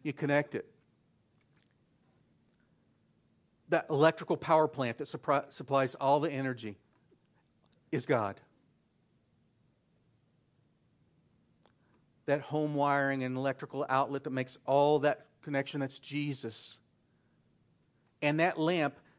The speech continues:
can only function if it's connected, right? Lola, the skillet, can only work if it's sitting on the stove and the stove's turned on. And so the lamp can only work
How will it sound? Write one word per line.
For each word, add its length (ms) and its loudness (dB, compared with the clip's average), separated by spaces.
can 240 -2
only 460 0
function 680 -4
if 240 -2
it's 300 -6
connected, 540 -2
right? 280 -6
Lola, 440 6
the 140 0
skillet, 480 2
can 180 -6
only 460 0
work 400 4
if 80 -10
it's 120 -8
sitting 260 0
on 80 0
the 60 0
stove 420 2
and 100 -2
the 40 -2
stove's 480 -2
turned 320 -8
on. 260 -6
And 80 -6
so 100 6
the 120 6
lamp 340 2
can 120 0
only 280 2
work 420 6